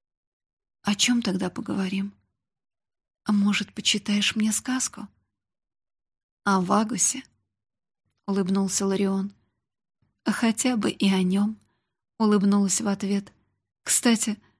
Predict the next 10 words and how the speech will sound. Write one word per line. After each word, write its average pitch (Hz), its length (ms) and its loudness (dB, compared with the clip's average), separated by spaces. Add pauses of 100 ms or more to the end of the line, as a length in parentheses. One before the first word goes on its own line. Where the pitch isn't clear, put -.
(260)
смешное 269 520 8
слово 277 460 2 (360)
«вагус». 214 640 2 (600)
Оно 220 200 8
никак 202 440 6
не 202 120 4
переводится. 190 680 2 (1080)
Так, 185 440 -2 (640)
дай-ка 226 400 0
подумать. 269 960 -2